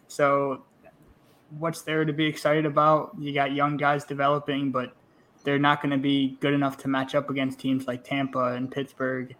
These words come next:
and those high-flying offenses that we see. Like, they're, it's, you're gonna go watch them develop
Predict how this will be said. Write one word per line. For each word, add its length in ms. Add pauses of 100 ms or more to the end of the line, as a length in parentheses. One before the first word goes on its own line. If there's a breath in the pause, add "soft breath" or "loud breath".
(380 soft breath)
and 120
those 140
high-flying 680
offenses 580
that 260
we 120
see. 400
Like, 180
they're, 220 (180)
it's, 300
you're 160
gonna 160
go 160
watch 380
them 200
develop 600